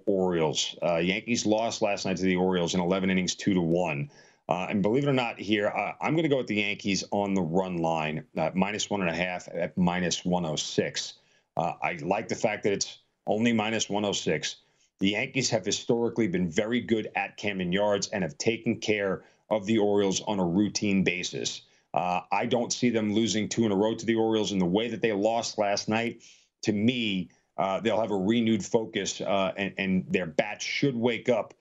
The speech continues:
uh, against this Orioles pitching staff that is not very good and very, very young. Tyler Wells, who they're facing today, his last time out got bombed, only lasted an inning and two-thirds,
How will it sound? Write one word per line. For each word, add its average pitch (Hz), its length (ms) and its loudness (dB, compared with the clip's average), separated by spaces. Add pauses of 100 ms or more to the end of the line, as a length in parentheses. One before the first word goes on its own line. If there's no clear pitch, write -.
(420)
uh, 95 380 2 (460)
against 113 640 -2 (140)
this 104 240 0
Orioles 110 400 2
pitching 120 320 -2
staff 95 300 0
that 92 100 0
is 85 140 -2
not 98 280 2
very 95 220 2
good 95 320 0
and 92 180 2
very, 92 260 0
very 82 260 2
young. 95 320 0
Tyler 98 300 0
Wells, 104 420 2 (420)
who 107 180 4
they're 101 140 2
facing 107 380 -2
today, 101 240 0
his 95 180 -4
last 101 300 -2
time 98 180 -2
out 98 160 -2
got 87 260 -2
bombed, 101 300 -2
only 101 160 2
lasted 98 360 0
an 95 80 2
inning 107 380 -2
and 95 120 -2
two-thirds, 107 720 0